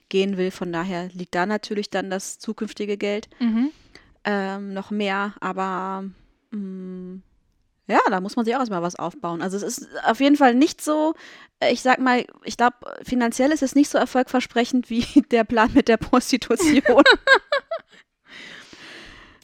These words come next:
Speaker 2: Vielleicht kannst du
Speaker 1: Äh.
Speaker 2: das kombinieren miteinander. <laughs> Die, die
Speaker 1: Gibt
Speaker 2: zu
Speaker 1: es
Speaker 2: dir
Speaker 1: ja.
Speaker 2: kommen, die therapierst du dann auch gleich noch.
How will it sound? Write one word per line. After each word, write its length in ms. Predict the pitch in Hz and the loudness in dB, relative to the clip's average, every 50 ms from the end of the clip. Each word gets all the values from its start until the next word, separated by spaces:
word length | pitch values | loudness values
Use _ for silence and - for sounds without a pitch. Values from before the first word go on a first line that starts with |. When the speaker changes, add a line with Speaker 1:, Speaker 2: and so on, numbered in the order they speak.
| - - | -8 2
Speaker 2:
Vielleicht 220 | - 240 247 - | 4 4 4 6
kannst 240 | 320 311 320 294 285 | 6 6 6 6 6
du 60 | 359 | 4
Speaker 1:
Äh. 20 | 269 | 4
Speaker 2:
das 200 | 294 269 - - | 4 2 4 4
kombinieren 600 | 302 269 247 247 247 233 240 311 392 494 427 285 | 4 4 6 6 4 4 4 2 0 0 -2 -4
miteinander. 540 | 202 - - 208 196 185 - 208 202 277 302 - | -6 -6 -8 -10 -8 -8 -6 -4 -4 -4 -4 -6
<laughs> 60 | - - - - - 1047 1047 - - 1047 - - - - | -6 -4 -4 -2 -2 -2 -4 -2 -4 -4 -4 -6 -10 -6
Die, 60 | 466 440 440 | -6 -4 0
die 40 | 453 | 0
Speaker 1:
Gibt 120 | 311 - | 2 6
Speaker 2:
zu 80 | - - | 6 6
Speaker 1:
es 80 | 359 | 6
Speaker 2:
dir 100 | 339 349 | 8 6
Speaker 1:
ja. 200 | 392 440 - 381 | 6 6 6 4
Speaker 2:
kommen, 220 | 381 320 269 285 330 - - - - - - - - _ _ - | 4 4 4 4 2 -2 -8 -18 -20 -20 -20 -20 -20 _ _ -10
die 80 | 233 | -8
therapierst 540 | 233 - 311 285 302 285 - 339 381 - - | -4 -2 0 0 0 2 2 0 0 0 0
du 40 | 247 | -2
dann 160 | 202 185 185 | -2 -2 -4
auch 140 | 180 180 - | -6 -8 -6
gleich 280 | 185 170 175 180 - | -6 -6 -6 -6 -8
noch. 240 | 202 175 185 - _ | -8 -8 -8 -10 _